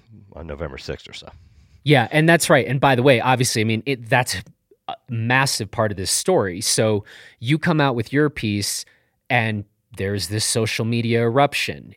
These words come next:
Speaker 2: and, um, we're kind of waiting around. That's just growing like wildfire. And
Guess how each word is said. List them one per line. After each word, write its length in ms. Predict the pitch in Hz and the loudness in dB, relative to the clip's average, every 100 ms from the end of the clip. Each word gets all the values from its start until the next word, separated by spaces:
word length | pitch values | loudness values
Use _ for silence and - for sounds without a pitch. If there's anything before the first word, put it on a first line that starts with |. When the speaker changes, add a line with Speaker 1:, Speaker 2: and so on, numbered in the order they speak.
| - | -10
Speaker 2:
and, 480 | 110 104 107 104 104 | -6 -4 -2 -4 -2
um, 460 | 107 104 104 101 - _ _ _ _ | -2 -2 -4 -6 -10 _ _ _ _
we're 480 | 110 110 110 104 107 _ _ _ _ | -4 0 0 -2 -6 _ _ _ _
kind 260 | - 131 131 | -2 0 0
of 80 | 120 | 2
waiting 320 | 131 127 123 | 2 2 2
around. 720 | 117 135 135 120 113 113 117 - | 2 4 4 2 2 -2 -6 -10
That's 360 | 113 123 135 - | 0 0 0 -4
just 360 | 135 110 - | -2 -4 -4
growing 760 | - 101 107 135 117 101 107 139 - | -8 -6 2 4 4 0 -2 -6 -6
like 280 | 95 110 _ - | -4 -4 _ -18
wildfire. 840 | 82 85 82 87 92 87 139 175 - - _ _ _ | -8 -6 -6 -8 -6 -2 -2 -2 -8 -20 _ _ _
And 460 | 117 117 113 113 110 | -2 0 0 -2 -6